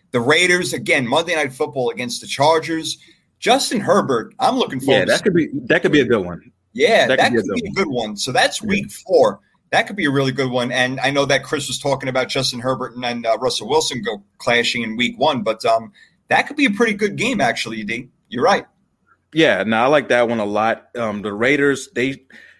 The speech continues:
Speaker 2: the Raiders made me mad last year because I started believing in them after they beat the Chiefs.
Speaker 1: Mm.
Speaker 2: <laughs> And then it just all went downhill.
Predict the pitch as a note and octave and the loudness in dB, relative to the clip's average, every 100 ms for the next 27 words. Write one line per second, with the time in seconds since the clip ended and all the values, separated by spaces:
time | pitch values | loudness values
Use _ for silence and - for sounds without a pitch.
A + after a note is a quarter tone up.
0 | _ _ D#3 C3+ F3 A#3 G3 E3 - - | _ _ -4 0 2 4 4 2 -2 -4
1 | C#3 C#3 B2+ B2 B2+ A#2+ B2 A#2+ C3 A#2+ | -2 0 0 2 2 4 2 2 0 0
2 | B2+ A#2+ D3 C3 A#2 A#2+ A#2+ A#2+ A#2+ A2+ | 0 0 2 2 0 -2 -2 -2 0 -2
3 | - A2+ G#2+ A#2 F#2+ A#2+ A2 - - _ | -2 -4 -4 -8 -8 -6 -6 -8 -18 _
4 | _ _ - C#3 D#3 D3 B2+ C3 E3+ C#3 | _ _ -8 -4 -2 0 -2 0 0 2
5 | D#3 C#3 C#3+ C3 B2 C3 C3 A#2+ B2+ A#2+ | 2 2 2 2 4 6 6 4 0 0
6 | A#2+ B2 A#2 B2 A#2+ A#2+ | 0 0 0 0 0 -2